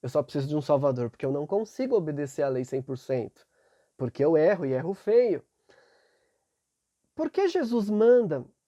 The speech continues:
ele dar aos pobres, né? Uma, ele poderia falar assim, "Olha, se você então quer ser perfeito", porque o moço não era perfeito, mesmo dizendo que obedecia, "se você quer ser perfeito, completo, é, vende tudo que você tem aos pobres e me segue."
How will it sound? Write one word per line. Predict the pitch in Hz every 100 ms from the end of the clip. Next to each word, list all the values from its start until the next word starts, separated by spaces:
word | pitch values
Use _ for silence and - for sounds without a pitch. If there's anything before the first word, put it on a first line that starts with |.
| _ _ _ _ -
ele | 202 208 208
dar | 165 185 196
aos | 190 190 -
pobres, | - 196 175 135 123 135
né? | 165
Uma, | 175 185
ele | 196 202
poderia | 220 226 240
falar | 247 240
assim, | 214 226 233
"Olha, | 262 208 147
se | -
você | 185 196 -
então | 240 208 190
quer | 170
ser | -
perfeito", | 135 120 117 180 180 131
porque | - 151
o |
moço | 139 143 - 156
não | 151 156 185
era | 180 226
perfeito, | 208 226 - 214 -
mesmo | 147 170 214
dizendo | 214 202 208 196
que |
obedecia, | 190 190 190 175 185
"se | 233
você | -
quer | - 277
ser | -
perfeito, | 147 123 - 160 -
completo, | 123 120 139 160 175 135 117 - _ _ - - _ _ _ _
é, | 160 160 156
vende | 160 190 349 285 269
tudo | - 262
que | 240
você | 240 208
tem | 208 202
aos | 165 -
pobres | 143 135 139 135
e |
me | 131
segue." | 123 - 110 104